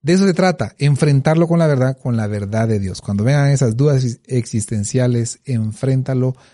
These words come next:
con determinación, con valentía, pero con la verdad, como la verdad de Dios. Así como lo hizo Jesús mismo en Lucas capítulo veinticuatro que mencionaba en la cápsula, cuando,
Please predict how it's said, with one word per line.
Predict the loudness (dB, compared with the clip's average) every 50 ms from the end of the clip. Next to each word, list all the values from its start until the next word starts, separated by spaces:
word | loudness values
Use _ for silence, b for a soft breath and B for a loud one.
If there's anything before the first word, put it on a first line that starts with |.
| b b
con | _ -4 0 2
determinación, | 2 2 2 2 2 2 2 2 0 0 -2 -2 -2 0 0 0 0
con | -2 0 0
valentía, | 0 0 -2 -2 -4 -6 -6 -4 -2 -2 0 0
pero | 0 -2 -2 -2
con | -2 -2 0 0
la | 0 -2
verdad, | -4 -6 -6 -6 -6 -6 -8
como | -8 -6 -4 -2 -2
la | -2 0
verdad | 0 2 2
de | 2 2
Dios. | 0 -2 -4
Así | -4 -2 -2 -2
como | 0 0 2 2 2
lo | 2
hizo | 2 2 0 0 B B B B B B B _
Jesús | -2 0 2 4 2 4 4
mismo | 4 4 4 4 4 4 4 2 0 0
en | -2 -2 0 0 0 0
Lucas | 0 0 -2 -2 -4 -4 -6 b b b b b b b
capítulo | _ -12 -8 -6 -4 -2 0 0 0
veinticuatro | 0 -2 -2 -4 -2 -2 -2 -2 -2
que | -2 -2
mencionaba | -2 -2 -2 -2 0 0 0 2 2 2
en | 0
la | 0
cápsula, | 0 -2 -4 -2 0 0 0 0 b b b b b b b _
cuando, | -6 -2 -2 0 0 0 0 -2 -4